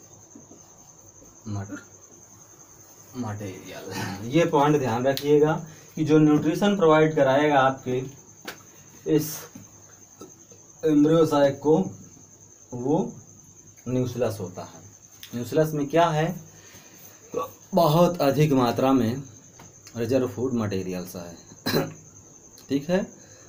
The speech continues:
जो कि located in the nucleus as the embryo of the female gametophyte। <coughs> And ovule generally has single embryo sac formed from a megaspore, यानी कि जो ये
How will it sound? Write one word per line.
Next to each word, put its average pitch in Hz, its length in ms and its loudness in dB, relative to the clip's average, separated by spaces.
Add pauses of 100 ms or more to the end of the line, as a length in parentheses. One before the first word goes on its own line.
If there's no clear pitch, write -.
(100)
जो 131 180 2
कि 127 160 -2
located 123 400 0
in 123 160 0
the 113 120 -2
nucleus 117 500 -6 (340)
as 117 240 -4
the 107 80 -4
embryo 107 320 -2
of 104 600 -6
the 101 100 -10
female 98 500 -6 (380)
gametophyte। 95 1200 -6 (220)
<coughs> - 920 -6
And 110 260 -6
ovule 135 300 2
generally 120 460 0
has 98 260 -4
single 107 380 -6
embryo 143 300 0
sac 156 300 -2 (420)
formed 95 420 -4
from 92 260 -6
a 92 80 -8
megaspore, 90 1080 -8 (360)
यानी 107 180 -6
कि 123 140 -6
जो 131 220 2
ये 143 260 0